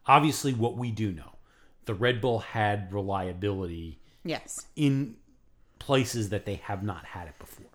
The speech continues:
Speaker 2: Mm-hmm.
Speaker 1: Um, we'll see.
Speaker 2: I mean, the truth is you don't get points for testing.
Speaker 1: Mm-hmm.
Speaker 2: We don't know, you don't know what they're testing, what they're not testing.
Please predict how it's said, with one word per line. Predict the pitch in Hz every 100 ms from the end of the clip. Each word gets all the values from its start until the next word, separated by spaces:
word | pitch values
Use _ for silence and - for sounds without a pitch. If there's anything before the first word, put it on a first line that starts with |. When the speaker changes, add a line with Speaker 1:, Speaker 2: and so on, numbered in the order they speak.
| _ - 202
Speaker 2:
Mm-hmm. | 196 160 - - - - 113
Speaker 1:
Um, | 104 98 98 95 95 87 - _ - - - - - - - - - -
we'll | 135
see. | - 202 - - _ _ - - - 269
Speaker 2:
I |
mean, | 285 254 - - _ _ _ - _ _ 220
the | 202 254
truth | 254 277 285 277
is | 233 254 -
you |
don't | 208 214
get | 254 247
points | 262 247
for | 247
testing. | 262 247 - 262 269 277 _ _ 143
Speaker 1:
Mm-hmm. | 113 98 -
Speaker 2:
We | 233
don't | 240 233 233
know, | 233 233 226 220 -
you | 214 233
don't | 269 262
know | 226 240 254 254
what | 226 226 233
they're | 226 208
testing, | 226 220 - 220
what | 196
they're | 180 165
not | 190 226 -
testing. | 226 220 - 240 233